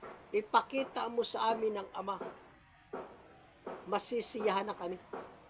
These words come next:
Sabi ng Panginoon, "Filipi, matagal na tayong magkasama.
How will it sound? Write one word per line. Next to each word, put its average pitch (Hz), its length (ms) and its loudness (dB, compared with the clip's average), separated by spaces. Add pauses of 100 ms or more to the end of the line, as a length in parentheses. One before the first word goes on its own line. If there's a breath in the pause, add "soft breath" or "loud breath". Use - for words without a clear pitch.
(1300)
Sabi 220 400 4
ng 202 160 2 (120)
Panginoon, 185 520 2 (160)
"Filipi, 214 600 0 (1120)
matagal 220 520 4
na 214 80 2
tayong 214 440 6
magkasama. 190 720 -2